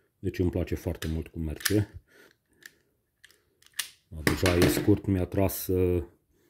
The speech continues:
și conductorul din izolație. La un moment dat, deja e scurt, uh, conductorul ce-l țin în mână. Da, uitați, merge excelent de ușor.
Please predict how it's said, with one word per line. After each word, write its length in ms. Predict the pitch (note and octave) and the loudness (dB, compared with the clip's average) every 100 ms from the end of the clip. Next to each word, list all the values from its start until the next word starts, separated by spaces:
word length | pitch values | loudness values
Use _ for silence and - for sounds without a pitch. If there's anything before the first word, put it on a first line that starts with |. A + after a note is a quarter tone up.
| _ _ _ | _ _ _
și 180 | - - | -14 -6
conductorul 680 | - F#2 F2 - F#2 F2 | 0 2 2 2 0 0
din 140 | E2 E2+ | 2 2
izolație. 920 | E2 F2+ D#2+ D#2 - E2+ F2+ A2 G#2+ - _ _ _ _ _ _ _ - - - - - _ - | 2 0 0 -4 -4 -2 2 2 0 -20 _ _ _ _ _ _ _ -20 -14 -12 -12 -20 _ -8
La 120 | E2+ | -4
un 100 | E2+ | -2
moment 380 | F2+ F#2 F#2 F#2 | 0 0 2 4
dat, 360 | G2+ G#2+ - _ _ | 2 2 -10 _ _
deja 340 | - F2+ D#2+ E2+ | -8 -6 -4 -2
e 240 | E2+ E2+ | 0 0
scurt, 480 | E2 - - F2 - | -4 -8 -4 -4 -4
uh, 80 | E2+ D#2+ - - - - - - - - | 0 0 0 -4 -4 -14 -16 -14 -18 -12
conductorul 640 | F#2+ E2+ F2+ - E2+ E2 | -6 -4 -6 -6 -4 -2
ce-l 260 | E2 F2 E2 | -2 -2 -4
țin 200 | - F2 | 0 0
în 100 | D#2+ | 2
mână. 440 | D#2 D#2 F#2 G2+ _ _ _ _ _ _ _ - - - - - - - | -2 0 0 -2 _ _ _ _ _ _ _ -12 -12 -4 -4 -4 -16 -14
Da, 100 | G2 | -2
uitați, 500 | F#2+ F#2 D#2+ - - - | 0 0 -4 -10 -20 -4
merge 340 | F#2+ D#2+ F#2 - | -2 0 -2 0
excelent 560 | G#2 - - F#2 F2 | 0 2 0 0 -2
de 160 | E2 E2+ | -2 -4
ușor. 480 | G2 G#2 A#2+ B2 | -2 2 2 2